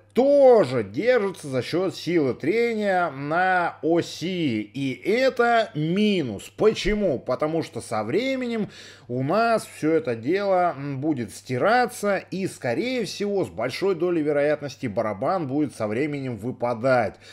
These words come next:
Да, да, да, учитывая, что сам вот этот вот контейнер для засыпки корма нужно постоянно будет снимать. Напишите в комментариях, какую кормушку используете вы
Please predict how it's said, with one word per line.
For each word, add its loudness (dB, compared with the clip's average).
Да, 2
да, 4
да, 4
учитывая, 0
что -4
сам -2
вот -4
этот -2
вот -2
контейнер -2
для 2
засыпки -6
корма 2
нужно -2
постоянно -2
будет -6
снимать. -6
Напишите -4
в -10
комментариях, 0
какую 0
кормушку -2
используете -4
вы 0